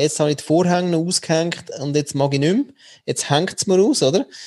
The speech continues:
Und, äh, bin dann hergelegen und, und du bist wirklich zufrieden. Das ist schon noch, das ist schon noch eindrücklich, dass es mal wirklich fertig ist. Das haben wir ja gehabt schon, aber ich muss es nochmal sagen.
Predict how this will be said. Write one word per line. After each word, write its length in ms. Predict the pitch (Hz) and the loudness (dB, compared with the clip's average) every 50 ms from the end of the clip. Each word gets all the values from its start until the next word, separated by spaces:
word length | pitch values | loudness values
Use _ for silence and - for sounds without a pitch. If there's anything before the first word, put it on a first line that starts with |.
| - - - _ | -20 -20 -20 _
Und, 320 | - - 147 151 151 151 - - | -4 -2 0 0 0 -2 -6 -4
äh, 240 | - 131 139 139 135 131 | 0 2 4 4 2 2
bin 140 | 151 135 | 0 0
dann 100 | 135 131 | 0 2
hergelegen 720 | 131 139 160 185 190 - 175 160 160 160 - 180 175 175 - | 4 4 4 4 4 4 4 4 4 4 4 2 2 2 0
und, 320 | - 135 135 139 135 - - - | -2 -2 -4 -4 -6 -8 -10 -10
und 160 | 117 127 127 - - _ | -10 -10 -10 -12 -18 _
du 160 | - - 135 | -20 -16 -10
bist 160 | - 151 143 - | -8 -6 -4 -4
wirklich 320 | 202 233 - - - - | -4 -6 -6 -10 -12 -10
zufrieden. 460 | - - - 180 247 - 349 208 135 - _ _ _ _ _ - | -8 -2 0 0 2 2 0 -4 -4 -6 _ _ _ _ _ -2
Das 140 | 175 190 | -2 0
ist 60 | - - | 2 2
schon 140 | 208 208 | 2 2
noch, 220 | 226 214 208 - - | 2 2 0 0 0
das 160 | 170 175 170 | 0 0 2
ist 40 | - | 2
schon 100 | - 190 185 | 2 0 0
noch 60 | 135 | 0
eindrücklich, 600 | 165 180 170 165 131 117 - - - 107 110 110 - - _ _ _ _ _ _ _ | -2 0 0 0 0 -2 -2 -4 -6 -6 -6 -6 -8 -14 _ _ _ _ _ _ _
dass 180 | - 143 143 - | -4 -4 -2 -2
es 60 | 151 | 0
mal 240 | 147 143 139 139 139 | 2 4 4 4 4
wirklich 320 | 143 156 - - - 147 | 2 0 -2 -4 -6 -4
fertig 460 | - - 110 120 135 - - 147 - - | 0 2 2 2 0 -2 -8 -14 -10 -8
ist. 180 | 110 - - - | -6 -6 -6 -4
Das 140 | 117 - | -4 -4
haben 140 | - 123 123 | -4 -2 -2
wir 60 | 120 | 0
ja 80 | 113 113 | -2 -2
gehabt 320 | - - - 139 156 156 | -2 0 2 2 2 2
schon, 160 | - 170 165 - | 2 0 0 0
aber 180 | - - 147 | 0 -2 -2
ich 120 | 139 127 - | -6 -6 -4
muss 160 | 131 131 131 | -4 -4 -2
es 60 | 120 | -2
nochmal 200 | 120 117 113 117 | -2 -2 -2 -2
sagen. 280 | 120 - 95 - - | -2 -4 -4 -4 -6